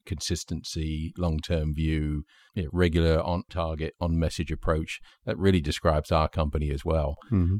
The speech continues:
Speaker 1: And we've had a specific focus initially in the transportation group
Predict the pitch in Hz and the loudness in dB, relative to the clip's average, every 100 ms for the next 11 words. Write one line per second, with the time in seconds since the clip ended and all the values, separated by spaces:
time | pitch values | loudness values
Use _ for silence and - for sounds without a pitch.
0 | - 85 85 87 101 76 - - - - | 2 2 4 6 4 4 -2 -6 -2 -2
1 | - 92 78 - - 85 82 82 - - | -2 -2 -4 -8 0 0 2 -2 -4 -8
2 | - 107 139 104 80 78 92 76 - - | 0 4 4 4 2 2 0 0 -2 0
3 | 85 87 82 73 73 71 73 | 0 2 -2 -4 -4 -4 -4